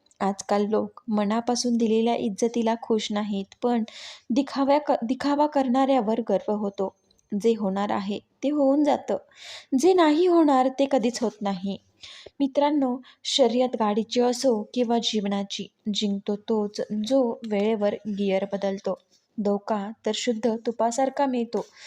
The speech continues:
बाकी सगळी तर भेसळच आहे. मित्रांनो,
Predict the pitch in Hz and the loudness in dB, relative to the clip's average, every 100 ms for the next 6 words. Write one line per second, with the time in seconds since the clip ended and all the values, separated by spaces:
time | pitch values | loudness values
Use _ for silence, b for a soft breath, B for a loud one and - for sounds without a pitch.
0 | B B B 254 269 269 339 339 339 320 | B B B 2 2 4 2 4 4 6
1 | 269 262 269 269 240 220 240 247 247 - | 4 2 2 4 4 2 2 0 -2 -4
2 | 214 180 202 - B B B B - 202 | -4 -2 -4 -6 B B B B -8 -6
3 | 196 196 190 190 | -4 -4 -2 -4